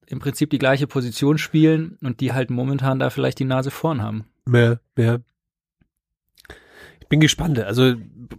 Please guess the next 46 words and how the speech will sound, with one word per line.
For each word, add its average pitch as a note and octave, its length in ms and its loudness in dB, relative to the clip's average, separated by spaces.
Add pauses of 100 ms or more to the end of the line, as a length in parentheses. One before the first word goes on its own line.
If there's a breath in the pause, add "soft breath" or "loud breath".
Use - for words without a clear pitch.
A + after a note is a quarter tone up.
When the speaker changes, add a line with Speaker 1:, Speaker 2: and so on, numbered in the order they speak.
(200)
Speaker 2:
ich A#2 240 -10
würd's D#3+ 140 2
ihm D#3 80 2
ja B2 80 6
gönnen, C3+ 180 4
die B2+ 80 6
Zeit A#2+ 220 4
zu A#2 100 -10
kriegen. D#3 320 2
Irgendwie C#3 360 4
hat A#2 100 2
man B2+ 100 0
immer C3 140 2
das B2 160 0
Gefühl, C3 260 -2
gerade B2 320 0
jetzt B2+ 160 -4
im A#2+ 80 -8
Fußball, - 1000 -2
auch C3 160 2
in C3+ 80 2
den B2 120 2
letzten C3 300 -2
Jahren, B2 340 2 (640 loud breath)
Zeit C3+ 300 4
ist B2+ 260 -4
das, C3 220 2
was A#2 200 0
es A#2 300 -4 (140)
im A#2+ 160 -8
Fußball B2 460 0
nicht B2+ 220 0
gibt. - 380 0 (880 soft breath)
Speaker 1:
Ja, A#2 260 -2 (120)
zumindest - 20 -20
Speaker 2:
Zumindest C3 240 2
Speaker 1:
auf C3 120 4
dem B2 120 6
Speaker 2:
was A#2+ 80 6
Speaker 1:
Level B2+ 260 4
dann A2 80 4
Speaker 2:
auf G#2+ 60 0
dem B2+ 120 4
Speaker 1:
halt. A2+ 80 4
Speaker 2:
Level C3+ 220 6
dann. C#3+ 320 2